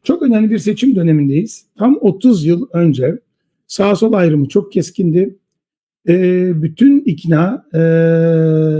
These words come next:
ve birleşme çabalarıma karşı seçime üç sol parti girdi. En fazla oyu almamıza rağmen bizi böldüler. Ankara, İstanbul başta olmak üzere pek çok belediye refaha geçti. Otuz yıl sonra aynı yanlışın tekrarlanmaması için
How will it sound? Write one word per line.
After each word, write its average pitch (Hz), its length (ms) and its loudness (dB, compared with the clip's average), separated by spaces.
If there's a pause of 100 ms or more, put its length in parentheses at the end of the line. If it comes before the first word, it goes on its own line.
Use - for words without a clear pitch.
ve 165 180 2
birleşme 165 400 0
çabalarıma 165 540 0
karşı - 400 -10
seçime 185 380 -4
üç 247 160 -2
sol 147 220 -2
parti 127 420 -12 (180)
girdi. 170 500 0 (500)
En 262 180 2
fazla 165 280 0
oyu 160 160 2
almamıza 156 460 2
rağmen 123 380 -4
bizi 160 220 -2
böldüler. 180 540 2 (400)
Ankara, 180 380 0
İstanbul 151 480 0
başta 151 300 -4
olmak 147 240 2
üzere 139 280 -4
pek 196 220 -2
çok - 220 -10
belediye 135 400 -2
refaha 131 340 -2
geçti. 180 520 0 (420)
Otuz 180 340 2
yıl 165 100 0
sonra 147 380 0
aynı 190 240 0
yanlışın 151 440 0
tekrarlanmaması 156 840 0
için 175 280 -2